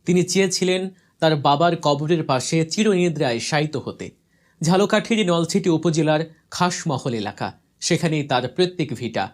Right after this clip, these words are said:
টিন শেডের এক সাধারণ ঘরে বড় হওয়া হাদি চেয়েছিলেন মাটির টানেই ফিরে যেতে।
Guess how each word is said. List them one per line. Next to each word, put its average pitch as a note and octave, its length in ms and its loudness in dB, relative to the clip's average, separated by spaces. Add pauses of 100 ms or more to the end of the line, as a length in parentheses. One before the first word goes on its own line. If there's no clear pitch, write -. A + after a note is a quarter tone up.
(400)
টিন F3+ 180 0
শেডের E3 360 0
এক C#3 320 -2
সাধারণ G3+ 480 -2
ঘরে D#3 340 0
বড় D3+ 260 0
হওয়া E3 220 2
হাদি D#3+ 340 -2
চেয়েছিলেন F3 680 -2 (400)
মাটির F#3 400 2
টানেই F#3+ 300 0
ফিরে D3 280 -6
যেতে। A2 380 -6